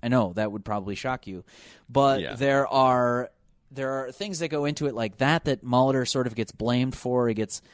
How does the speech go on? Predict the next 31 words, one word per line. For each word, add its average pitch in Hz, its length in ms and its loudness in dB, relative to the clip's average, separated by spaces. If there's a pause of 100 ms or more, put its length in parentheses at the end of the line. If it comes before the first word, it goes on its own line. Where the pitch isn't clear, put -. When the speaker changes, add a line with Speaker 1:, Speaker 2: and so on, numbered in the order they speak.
(380)
Speaker 1:
too 139 160 0
much 120 320 0
blame. 123 340 0 (300)
They 165 100 2
also 208 300 2
have 202 380 -2 (100)
a 147 60 -6
coach 208 380 0
who's 175 140 -2
basically 247 460 -4
tasked 262 480 -2
with 156 200 -4
being 185 440 0 (300)
an 170 200 -2
in-game 156 540 0
strategist, 139 680 0
and 120 100 -2
that's 123 160 -2
Jeff 131 260 0
Pickler. 135 480 -2
And 123 360 -2 (400)
I'm 156 160 0
not 180 180 2
saying 147 380 0
that 113 200 0
he 143 140 -2
makes 127 300 -2
decisions 120 480 0
on 110 160 2
Molitor's 110 400 -2
behalf, 101 560 -6